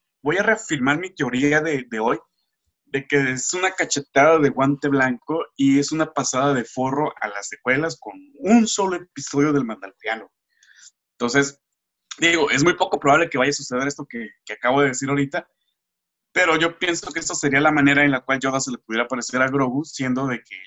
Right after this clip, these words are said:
tal vez Yoda lo recibió en el Templo Jedi, de que Yoda lo instruyó, porque hay un cómic, el, se llama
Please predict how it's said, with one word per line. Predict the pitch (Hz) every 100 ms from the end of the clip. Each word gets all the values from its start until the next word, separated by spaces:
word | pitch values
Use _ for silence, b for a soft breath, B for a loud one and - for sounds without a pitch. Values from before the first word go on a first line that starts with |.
| B
tal | 123 123
vez | 123
Yoda | 127 127 143 143 _ _ _ _ -
lo | 135 135
recibió | 131 123 127
en |
el | 127
Templo | 113 110
Jedi, | 120 160 147 147 - b b b - -
de | 143
que | -
Yoda | - 135 139 135
lo | 123 104 110
instruyó, | 113 - 131 113 147 160 165
porque | 165 - 151 -
hay | 156 202
un | 208
cómic, | 226 208 175 - -
el, | 147 143 135 127 127 -
se | - 135
llama | 156 165